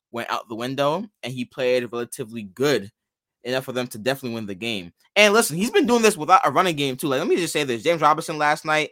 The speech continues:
eighteen carries, but week one, five carries, week two, eleven carries, week three, fifteen carries.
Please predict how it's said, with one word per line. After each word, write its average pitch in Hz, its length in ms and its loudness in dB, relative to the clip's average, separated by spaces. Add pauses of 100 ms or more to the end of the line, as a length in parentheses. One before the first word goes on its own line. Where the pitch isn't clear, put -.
eighteen 151 260 -4
carries, 147 400 0 (300)
but 131 140 2
week 170 260 -4
one, 160 180 2
five 147 320 4
carries, 147 420 -2 (300)
week 143 180 -4
two, 170 140 0
eleven 143 260 0
carries, 143 380 -2
week 139 160 -6
three, 143 220 -4
fifteen 143 360 -8
carries. 143 380 -2